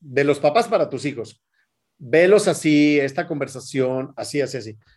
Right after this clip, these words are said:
Para los hijos, ahora voltea a ver a tus papás porque, eh, yo estoy convencido de que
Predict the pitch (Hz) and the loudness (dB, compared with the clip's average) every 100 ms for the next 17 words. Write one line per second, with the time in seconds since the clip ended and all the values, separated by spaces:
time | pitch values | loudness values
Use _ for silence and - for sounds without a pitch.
0 | _ - 135 139 160 156 - - 143 214 | _ 0 2 2 0 -2 -6 -2 0 2
1 | 202 196 202 190 - 139 202 214 - 190 | 0 0 -2 -2 -6 -10 -8 -8 -6 0
2 | 214 208 160 269 _ _ _ _ _ _ | 0 0 -6 -6 _ _ _ _ _ _
3 | - 139 139 143 131 190 214 202 143 139 | -8 -6 -4 -4 4 4 4 2 0 -2
4 | 131 165 165 143 - 135 127 131 135 | -2 0 0 0 -6 -6 -4 -6 -8